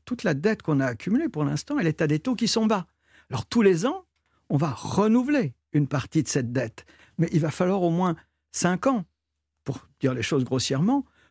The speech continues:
pour que le coût de notre endettement monte au niveau que vont petit à petit avoir les taux. Tout simplement parce que ça n'est qu'année après année que le coût de notre endettement va remonter. Et donc, on a un certain temps.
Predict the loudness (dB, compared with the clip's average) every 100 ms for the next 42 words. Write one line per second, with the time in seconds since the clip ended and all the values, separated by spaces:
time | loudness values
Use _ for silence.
0 | _ -4 -2 0 0 -2 _ _ 0 0
1 | 0 0 2 2 2 0 -2 -4 -4 _
2 | -2 0 0 0 0 0 -2 -12 _ -2
3 | 2 2 0 -4 -2 0 2 2 2 -2
4 | -6 _ _ _ _ 0 0 2 0 0
5 | 0 0 -2 -2 -2 -2 -4 0 0 0
6 | 0 -2 -4 -4 -2 0 0 0 0 -2
7 | -2 -2 -2 -2 0 2 0 2 2 2
8 | 0 0 0 0 0 -2 _ _ _ _
9 | _ 2 2 2 -2 0 2 4 2 2
10 | 0 0 0 0 2 2 0 -4 _ _
11 | -14 -2 2 4 2 2 -2 -4 _ _
12 | _ -2 0 2 -2 -6 -2 2 4 2
13 | 0 0 0 -2 -2 -2 -2 -6